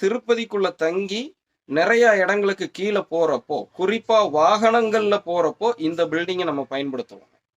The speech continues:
So, தவறாம தெரிஞ்சிருப்பீங்கன்னு நம்புறேன். இதை நாலு பேர்த்தோட பகிர்ந்து விடுங்க. நம்மை போல நடுத்தர வர்க்க மக்களும் ஏழை மக்களும்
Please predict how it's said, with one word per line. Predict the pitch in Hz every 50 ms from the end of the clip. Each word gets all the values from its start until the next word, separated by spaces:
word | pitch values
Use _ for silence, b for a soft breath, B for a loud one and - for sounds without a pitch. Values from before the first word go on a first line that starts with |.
| _ _ _ _ _ _
So, | _ - 170 151
தவறாம | - 151 156 170 180 190 196 202 202
தெரிஞ்சிருப்பீங்கன்னு | 190 - 170 170 180 185 180 185 170 156 - 170 170 170 170 170 165 160 156
நம்புறேன். | 156 151 151 156 156 185 226 285 _ _
இதை | - 147 147 151 147
நாலு | 143 143 143 143 147
பேர்த்தோட | 143 156 170 - - 185 170
பகிர்ந்து | 156 - 147 143 151 170 170 165 160 151
விடுங்க. | 147 147 151 185 214 208 -
நம்மை | 135 139 143 147 143
போல | - 160 170 175 160
நடுத்தர | 147 147 160 160 - 170 160
வர்க்க | 151 151 143 131 143
மக்களும் | 139 135 127 - 160 170 160
ஏழை | 147 143 147 151 156 151
மக்களும் | 143 135 123 - 139 143 170 220